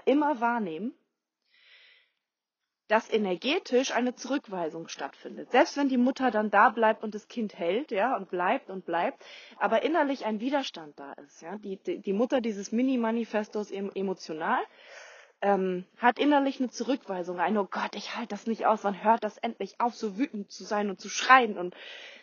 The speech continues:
ja, das kriegt dieses Wesen mit energetisch.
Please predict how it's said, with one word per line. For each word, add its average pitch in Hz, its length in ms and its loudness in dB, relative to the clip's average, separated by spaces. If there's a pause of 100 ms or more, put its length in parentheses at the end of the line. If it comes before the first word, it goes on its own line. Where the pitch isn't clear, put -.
(120)
ja, 208 220 0 (920)
das 196 180 -8
kriegt - 380 2
dieses 196 340 -6
Wesen 185 380 4
mit - 340 -2
energetisch. - 720 -10